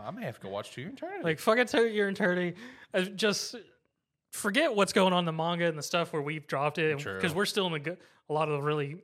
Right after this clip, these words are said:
Speaker 1: This is the good stuff, though.
Speaker 2: a lot of good
Speaker 1: Yeah.
Speaker 2: stuff, and just, like, they went hard, fucking hard on the second episode, like, um, because the second episode starts with the face-off between Tonari and,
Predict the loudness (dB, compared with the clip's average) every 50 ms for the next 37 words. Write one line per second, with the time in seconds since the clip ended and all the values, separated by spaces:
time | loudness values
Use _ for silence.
0 | _ _ -4 -2 -2 0 -2 -2 -2 0 2 2 0 0 -4 -8 -10 -10 -12 -16
1 | -16 -12 -4 0 2 4 4 4 2 2 2 4 4 4 2 2 2 0 0 -2
2 | -2 -2 -2 -2 -2 -4 -4 -8 -12 -20 -20 -20 -20 -20 _ _ 2 4 4 6
3 | 4 4 6 6 6 6 6 4 4 4 4 6 8 8 8 8 8 4 2 2
4 | 4 4 6 6 6 6 4 2 2 0 2 2 2 2 2 0 0 -2 -6 -14
5 | -18 -18 -18 -18 -18 -20 -20 -18 -8 0 2 4 6 6 6 4 2 0 -2 -6
6 | -8 -8 -8 -10 -12 _ _ _ -6 -2 -2 0 2 2 0 0 0 2 2 2
7 | 2 2 -2 -2 0 -2 -2 0 0 2 2 2 2 2 0 -2 -2 -2 -2 -2
8 | -2 0 0 -2 -2 -4 -10 _ -2 0 2 2 2 2 0 -2 -2 -6 -8 -6
9 | -6 -4 -4 -2 -2 0 0 0 0 0 -2 -2 -4 -4 -4 -4 -6